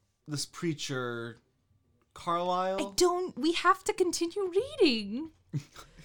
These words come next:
Speaker 2: "I loved it in places and rolled my eyes in others. As a book written to make you think, it succeeds unequivocally.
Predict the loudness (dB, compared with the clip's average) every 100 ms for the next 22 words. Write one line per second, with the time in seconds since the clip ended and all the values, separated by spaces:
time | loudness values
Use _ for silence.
0 | -20 -20 _ -20 -8 2 4 6 4 4
1 | 2 -2 -4 -6 -4 -2 0 -2 0 -2
2 | -2 -2 -2 0 0 0 0 0 -2 -4
3 | -4 -6 -8 -12 -16 -6 -4 -4 -2 -4
4 | -2 -4 -4 -4 -2 -2 -2 -4 -4 -2
5 | -2 -2 -4 -4 -2 -2 -2 -2 -4 -4
6 | -4 -4 -4 -4 -4 -4 -4 -8